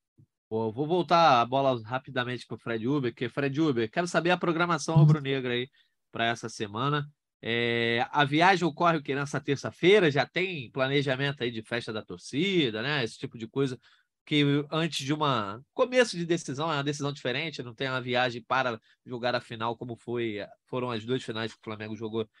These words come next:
da Libertadores, mas qual o planejamento aí? Já,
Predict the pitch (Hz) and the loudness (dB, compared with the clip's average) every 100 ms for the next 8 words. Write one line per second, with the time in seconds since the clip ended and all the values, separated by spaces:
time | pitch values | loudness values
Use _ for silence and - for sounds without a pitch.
0 | _ _ _ 117 117 117 110 107 117 160 | _ _ _ -4 -2 -2 -4 -4 -2 -2
1 | 131 139 143 143 _ _ - 190 208 208 | -2 -2 -4 -4 _ _ 2 4 6 4
2 | 202 190 185 180 180 160 147 120 123 | 4 2 0 -2 0 2 2 2 -2